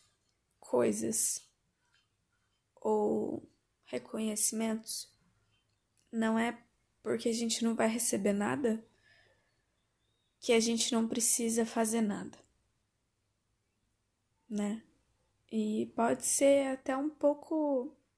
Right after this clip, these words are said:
parecer talvez um pouco ingênuo de, "Por que que eu vou fazer se eu não vou receber nada?" É claro, todo mundo quer lucrar de alguma forma. Ah,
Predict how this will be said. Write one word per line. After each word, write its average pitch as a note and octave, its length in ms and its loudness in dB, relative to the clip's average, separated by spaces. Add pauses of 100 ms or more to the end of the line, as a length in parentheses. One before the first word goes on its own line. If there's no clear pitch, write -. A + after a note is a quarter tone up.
(240)
parecer B3+ 540 0
talvez B3 520 -2
um A3+ 140 -4
pouco B3+ 280 -4
ingênuo B3 500 -2
de, A3+ 360 -2 (380)
"Por F4 140 0
que F4 120 2
que F#4 80 4
eu F4 60 4
vou E4 120 2
fazer D4+ 440 2
se D4+ 120 -4
eu C4 40 -2
não B3+ 120 -6
vou B3 140 -4
receber B3 480 -4
nada?" B3 320 -2
É A#3 40 2
claro, C4+ 440 0
todo C#4 300 -4
mundo D4+ 320 0
quer A#3+ 380 -2 (420)
lucrar C4+ 680 2
de G#3 120 -2
alguma G#3+ 300 -4
forma. G#3+ 600 -2 (1600)
Ah, G#3+ 600 -2